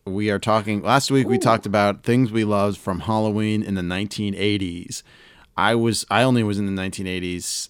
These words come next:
Speaker 1: seven years, eight years of my life. You were only six, seven years of your life.
Speaker 2: Yeah.
Speaker 1: So,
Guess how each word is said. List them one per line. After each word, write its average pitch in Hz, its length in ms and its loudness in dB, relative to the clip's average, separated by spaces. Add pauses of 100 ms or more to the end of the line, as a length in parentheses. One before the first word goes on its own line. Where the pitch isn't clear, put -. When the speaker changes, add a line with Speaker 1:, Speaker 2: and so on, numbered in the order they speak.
(100)
Speaker 1:
seven 101 840 -2 (100)
years, 95 680 -6 (200)
eight 101 200 -2
years 98 260 -4
of 90 80 -8
my 87 80 -4
life. 87 460 -6
You 104 180 -2
were 101 120 0
only 92 260 -4
six, - 420 -6
seven 90 340 -4
years 85 220 -8
of 80 80 -12
your 82 140 -8
life. 80 300 -12 (400)
Speaker 2:
Yeah. - 180 -4
Speaker 1:
So, 87 300 0